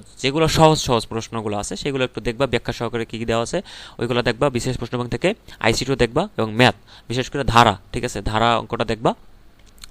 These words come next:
আর হলো তোমার শতকরা অঙ্কটা দেখবা। এই দুইটা চ্যাপ্টারটা দেখলেই হবে। তো এখান থেকে আর একটা বিষয় হলো তোমার সাধারণ জ্ঞান, ঠিক আছে, এখান থেকে কী করবা? সাধারণ জ্ঞান। তো সাধারণ জ্ঞানগুলো কীভাবে করবা? সাধারণ জ্ঞানগুলো দেখবা তুমি ওই সময়, ধরো তুমি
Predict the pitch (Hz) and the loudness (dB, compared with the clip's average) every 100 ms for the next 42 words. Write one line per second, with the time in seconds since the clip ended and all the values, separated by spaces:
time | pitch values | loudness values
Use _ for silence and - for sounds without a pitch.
0 | - 110 110 110 110 110 101 - - - | -6 -4 -2 -4 -4 -6 -8 -16 -14 -6
1 | 123 - 113 107 101 98 92 - - - | -4 -2 -4 -2 -2 -2 -4 -10 -12 -4
2 | 117 120 123 139 - 117 107 120 107 107 | -2 0 -2 -4 -6 -8 -8 -8 -6 -6
3 | 180 - - - - 120 113 - 117 131 | -6 -10 -20 -20 -4 -2 -2 -2 -2 -4
4 | 127 131 151 180 - - - 120 135 139 | -2 0 2 0 -4 -20 0 2 2 0
5 | 143 135 143 135 143 139 156 - 160 151 | -2 0 0 0 0 -2 -4 2 4 6
6 | 139 104 101 - 131 127 - - 127 127 | 4 2 -6 -2 -2 -4 -6 -6 -2 -4
7 | 127 135 139 151 - 135 127 117 101 104 | -4 -2 -2 -2 -2 -2 0 -2 -8 -14
8 | - - - 110 - 151 185 202 196 190 | -20 -20 -18 -16 -6 -4 -2 -4 -8 -8
9 | 190 175 170 170 170 120 - 104 117 202 | -8 -8 -6 -2 0 -2 -4 -6 -6 -8
10 | - - - - 151 175 170 175 170 139 | -18 -20 -20 -8 -4 -4 -4 -8 -4 -4
11 | 139 131 139 135 143 143 - - - - | -2 -4 -6 -8 -8 -8 -10 -18 -20 -20
12 | _ - 151 190 196 147 110 143 147 147 | _ -6 -2 -2 -2 -6 -4 -4 -4 -6
13 | 147 | -8